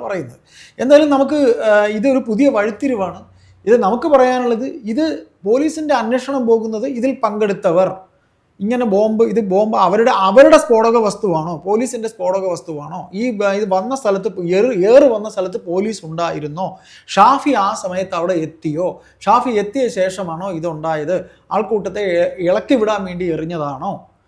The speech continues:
നമ്മളിപ്പോൾ നേരത്തെ പറഞ്ഞതുപോലെ ഇത് കൈകാര്യം ചെയ്തിരിക്കുന്ന ആൾക്കാർ സ്ഥിരം ഇങ്ങനെ ഇത് എവിടുന്ന്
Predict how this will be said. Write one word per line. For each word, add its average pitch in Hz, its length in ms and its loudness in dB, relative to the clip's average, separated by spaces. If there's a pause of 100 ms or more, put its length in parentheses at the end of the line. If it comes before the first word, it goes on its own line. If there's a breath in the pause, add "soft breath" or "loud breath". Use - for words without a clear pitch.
(140)
നമ്മളിപ്പോൾ 247 320 2
നേരത്തെ 233 300 0
പറഞ്ഞതുപോലെ 214 440 -4 (300 soft breath)
ഇത് 247 100 0 (120)
കൈകാര്യം 262 480 6
ചെയ്തിരിക്കുന്ന 214 420 0 (100)
ആൾക്കാർ 170 400 -4 (440)
സ്ഥിരം 277 340 6
ഇങ്ങനെ 233 220 -2
ഇത് 220 120 2
എവിടുന്ന് 214 300 -4